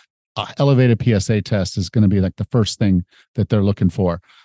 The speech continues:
And it's, it's really easy. It's blood test. You just go and get a regular blood test, but ask what it's gonna be for a P S A. Talk to your doctor about it. Similar to the way I just discussed with, uh, the mammograms,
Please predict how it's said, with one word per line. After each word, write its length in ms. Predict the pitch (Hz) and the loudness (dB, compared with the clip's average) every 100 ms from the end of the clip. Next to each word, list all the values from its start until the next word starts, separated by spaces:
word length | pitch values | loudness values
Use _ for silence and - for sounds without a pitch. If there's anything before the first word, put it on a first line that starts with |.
| _ _ | _ _
And 140 | 107 110 | 0 2
it's, 160 | 104 | 2
it's 220 | - 120 127 | -2 -2 2
really 240 | 139 131 | 2 4
easy. 180 | 117 120 | 2 0
It's 120 | 110 | -2
blood 280 | - 110 104 | -2 -2 0
test. 420 | 117 104 101 - _ _ _ _ | 0 0 -2 -12 _ _ _ _
You 100 | 117 | -2
just 120 | 110 | 0
go 100 | - | 2
and 120 | 107 104 | 4 4
get 100 | 110 | 4
a 40 | |
regular 260 | 110 123 117 | 4 2 2
blood 240 | 107 101 | 0 0
test, 340 | - 104 101 | 0 -2 -2
but 200 | - 101 - _ _ _ 165 | -4 -4 -6 _ _ _ -10
ask 280 | 117 101 - | -6 -6 -4
what 80 | 113 | -4
it's 100 | - | 2
gonna 160 | 113 | 2
be 40 | 101 | 4
for 120 | 117 | 2
a 40 | |
P 180 | - 120 | 2 2
S 160 | 117 - | 2 2
A. 240 | 101 95 - _ _ | 0 0 -6 _ _
Talk 200 | 110 107 | -2 0
to 100 | - | 2
your 40 | 123 | 4
doctor 340 | 110 107 - | 4 4 2
about 240 | 101 101 | 2 2
it. 140 | 101 104 _ _ - | 2 -2 _ _ -14
Similar 400 | - 127 127 120 | 2 6 6 4
to 80 | |
the 80 | - | 4
way 120 | 120 | 4
I 80 | 113 | 2
just 400 | 110 117 - - | 0 -4 -6 -8
discussed 540 | 117 110 - 107 98 104 | -4 -4 0 0 0 0
with, 280 | 101 95 | 0 0
uh, 260 | 107 95 92 | 0 -2 0
the 100 | 101 | 4
mammograms, 640 | 101 143 131 107 107 107 | 6 6 6 4 4 4